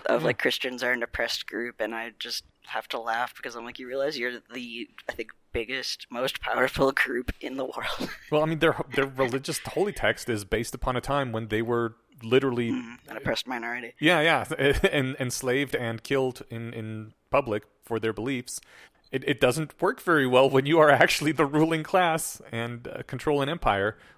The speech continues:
Speaker 2: but somehow they have to square that circle and, and still believe that they are oppressed.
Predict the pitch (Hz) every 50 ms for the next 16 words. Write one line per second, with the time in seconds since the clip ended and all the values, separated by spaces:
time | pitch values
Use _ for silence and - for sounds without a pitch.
0 | _ _ - - 123 117 - - 147 143 131 123 123 120 120 117 120 - - 117
1 | - - - 120 117 120 117 117 - - - 135 127 - 104 95 101 101 - -
2 | 101 98 101 101 101 101 101 101 95 - - - _ _ _ _ _ _ _ -
3 | 120 110 107 - - - - 131 127 117 104 117 110 113 147 151 117 113 - -
4 | 104 101 101 98 - - 104 - - - - - -